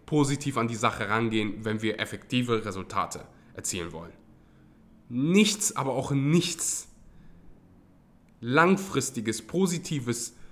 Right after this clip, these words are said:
wird bewirkt durch negative Handlung. Es ist ganz, ist eine ganz, ganz einfache Gleichung. Negative Handlung, negatives Resultat. Im ersten Moment mag es gut sein.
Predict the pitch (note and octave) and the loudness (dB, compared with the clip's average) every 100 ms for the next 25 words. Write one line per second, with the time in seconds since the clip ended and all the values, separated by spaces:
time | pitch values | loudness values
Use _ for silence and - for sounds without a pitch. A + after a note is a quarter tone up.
0 | - - - - - - - - B2 C3 | -20 -20 -20 -20 -20 -20 -20 -16 -8 2
1 | E3+ E3+ - - - A#2+ A#2+ A#2 C#3 D#3+ | 4 4 -4 -16 -18 -8 -6 -2 2 2
2 | - - - B2 C3 C3 C3 - A#2+ B2+ | 2 -10 -12 -4 0 2 0 -2 2 4
3 | B2 - A2 G2+ A2 F#2 E2+ - D3 C3 | 2 0 -4 -2 -2 -2 -4 -2 0 0
4 | B2+ E3+ F3+ - C3+ C#3+ D3+ E3+ - D3 | 4 4 4 -2 -2 2 4 2 2 -2
5 | - C3+ B2+ A2+ G#2 D3 G3 F3 E3+ - | -2 -4 -4 -6 0 2 2 0 -2 -6
6 | - - B2+ D3 D#3 C#3 A2 E3 F#3 F3 | -16 -4 2 4 4 0 2 4 6 4
7 | F3+ - - A#2 A#2 - A2 - F#2+ F#2+ | 2 -4 0 2 2 0 -4 -4 -4 -6
8 | - F#2 B2 F#3 C4 - A3 A3 A3+ A3+ | -2 0 2 2 2 4 4 6 4 0
9 | - - C3+ C#3 C#3 - A#2 A2 - E2 | -8 4 4 6 2 -2 -4 -2 -2 -4